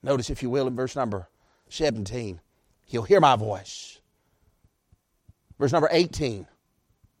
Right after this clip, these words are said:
"He hath delivered my soul in," what's the word? Isn't it quite interesting? Peace, despite all of the advents and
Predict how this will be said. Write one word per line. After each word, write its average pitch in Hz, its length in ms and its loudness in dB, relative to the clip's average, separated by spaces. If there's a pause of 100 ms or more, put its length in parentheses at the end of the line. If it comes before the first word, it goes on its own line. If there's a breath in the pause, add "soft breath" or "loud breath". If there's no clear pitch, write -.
(120)
"He 190 480 0 (220)
hath 175 460 0
delivered 156 500 -2 (120)
my 110 220 -4
soul 175 760 0 (240)
in," 165 480 -6 (260)
what's 151 220 -10
the 156 60 -14
word? 139 300 -12 (1400)
Isn't 175 160 -4
it 165 100 -6
quite 143 300 -4
interesting? 190 580 -16 (1700)
Peace, - 580 -6 (1000)
despite 165 600 2
all 180 320 6
of 147 80 -6
the 151 140 -4
advents 165 680 -2
and 127 160 -10